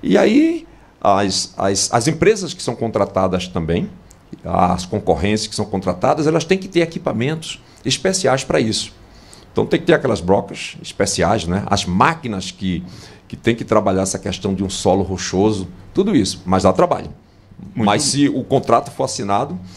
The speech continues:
Speaker 1: né, abaixo de Deus, dá cachorro em oitenta, mas a Copergás cumpre.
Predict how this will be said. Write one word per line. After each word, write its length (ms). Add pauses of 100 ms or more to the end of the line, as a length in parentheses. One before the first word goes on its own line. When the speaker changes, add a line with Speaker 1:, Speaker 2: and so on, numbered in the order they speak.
(200)
Speaker 1:
né, 120
abaixo 360
de 120
Deus, 420 (400)
dá 120
cachorro 360
em 60
oitenta, 440
mas 200
a 40
Copergás 460
cumpre. 360